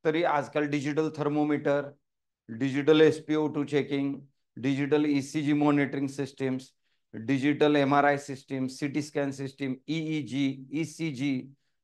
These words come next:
everything is fine to be, uh, digital. Even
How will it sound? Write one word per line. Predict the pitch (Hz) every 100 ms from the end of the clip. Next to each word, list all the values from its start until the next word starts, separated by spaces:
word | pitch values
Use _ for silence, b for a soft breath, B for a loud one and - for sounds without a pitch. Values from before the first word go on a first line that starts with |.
| _ _ 151
everything | 156 180 143 202 202 202 -
is | 147 151
fine | 151 151 151
to | 147
be, | 151 156 - _ -
uh, | 135
digital. | 135 110 98 85 - _ _ _ _
Even | 175 196 202